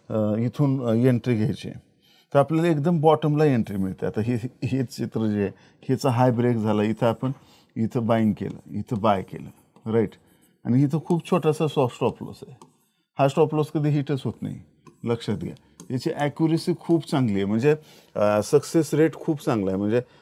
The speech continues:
तुम्हाला जर इतर कॅन्डलस्टिक, इतर इंडिकेटर बेस्ड स्ट्रॅटेजी किंवा प्राईस ॲक्शन बेस्ड स्ट्रॅटेजी ज्या असतात, त्याच्यामध्ये तुम्हाला स्टॉप लॉस खूप मोठे येतील, कन्फर्मेशन खूप लांब घ्यावे लागतील. पण तुमची जर दुसरी सिस्टम असेल,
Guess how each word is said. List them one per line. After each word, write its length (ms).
तुम्हाला 340
जर 400
इतर 400
कॅन्डलस्टिक, 680
इतर 420
इंडिकेटर 560
बेस्ड 280
स्ट्रॅटेजी 460
किंवा 180
प्राईस 360
ॲक्शन 320
बेस्ड 180
स्ट्रॅटेजी 480
ज्या 140
असतात, 240
त्याच्यामध्ये 420
तुम्हाला 320
स्टॉप 300
लॉस 160
खूप 220
मोठे 260
येतील, 320
कन्फर्मेशन 680
खूप 400
लांब 320
घ्यावे 240
लागतील. 340
पण 120
तुमची 400
जर 120
दुसरी 380
सिस्टम 420
असेल, 300